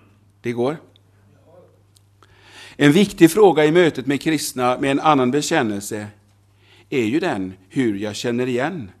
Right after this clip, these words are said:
mina syskon. Och jag hoppas att det ska skymta något svar på den frågan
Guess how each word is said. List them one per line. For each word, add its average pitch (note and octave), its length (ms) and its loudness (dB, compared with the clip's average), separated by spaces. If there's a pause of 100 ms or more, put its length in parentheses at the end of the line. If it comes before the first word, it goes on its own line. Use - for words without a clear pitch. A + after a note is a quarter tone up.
(120)
mina G#2 240 -8
syskon. B2+ 560 -12 (1400)
Och - 180 -2
jag C3 120 2
hoppas - 840 -4 (440)
att A#2 120 -6
det A#2+ 100 -6
ska A2+ 160 -8
skymta C#3 580 0
något D3 400 0
svar A2+ 320 -4
på G#2 120 -12
den G#2+ 180 -6
frågan F#2 640 -6